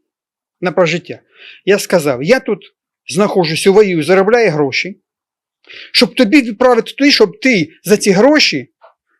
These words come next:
вика-, використовувала їх там, е, купувала товари, щоб зробили, вилили кулю, яка прилетить, мене вб'є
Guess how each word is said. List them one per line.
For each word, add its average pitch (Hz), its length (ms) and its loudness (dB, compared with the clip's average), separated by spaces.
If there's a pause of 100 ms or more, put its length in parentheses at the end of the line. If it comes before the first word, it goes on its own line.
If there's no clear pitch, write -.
(280)
вика-, 190 340 -2
використовувала 214 800 2
їх 214 360 -2
там, 180 380 0
е, 165 420 0
купувала 180 500 2
товари, 220 520 2 (180)
щоб 196 180 0 (100)
зробили, 190 540 2
вилили 196 360 4
кулю, 320 340 2
яка 262 340 2
прилетить, 208 500 2
мене 247 160 2
вб'є 247 340 0